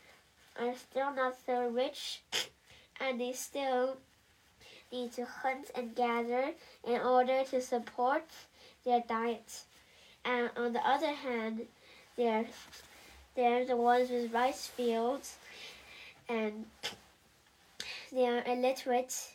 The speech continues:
and, <coughs> and there's usually no, like, um,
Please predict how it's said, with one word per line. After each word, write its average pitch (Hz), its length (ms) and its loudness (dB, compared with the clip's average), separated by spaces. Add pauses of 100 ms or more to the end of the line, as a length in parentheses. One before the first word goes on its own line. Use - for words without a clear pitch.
(180)
and, 226 240 -4 (240)
<coughs> - 100 12 (2750)
and 240 340 0
there's 233 400 2
usually 247 760 2 (1080)
no, 240 680 0 (800)
like, 226 420 -10 (3000)
um, 226 440 -4